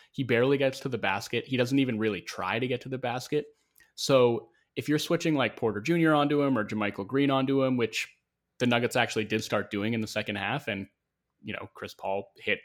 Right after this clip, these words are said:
a couple of jumpers in their face. But if you're doing that, like, I, I, you know, I would even maybe consider switching Jokic onto him and just see what happens. Like,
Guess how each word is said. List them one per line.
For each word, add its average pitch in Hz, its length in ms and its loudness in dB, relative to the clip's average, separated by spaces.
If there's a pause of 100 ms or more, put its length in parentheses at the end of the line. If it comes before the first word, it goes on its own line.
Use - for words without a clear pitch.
a - 40 -10
couple 110 300 -4
of 107 80 -2
jumpers 107 420 -2
in 113 80 -4
their 98 140 -4
face. - 340 -6 (760)
But 110 320 4 (640)
if - 120 -10
you're 156 80 4
doing 160 200 6
that, 143 160 6
like, 135 240 2
I, 107 180 2
I, 98 80 -2
you 110 140 -4
know, 113 100 0
I 101 140 2
would 139 120 2
even 151 240 0
maybe 147 220 2
consider 156 340 0
switching 151 360 -2
Jokic 120 360 0
onto 95 220 -6
him 92 140 -10
and 101 80 -10
just 107 260 -8
see 110 160 -4
what 104 140 -4
happens. 98 560 -4
Like, 104 340 -6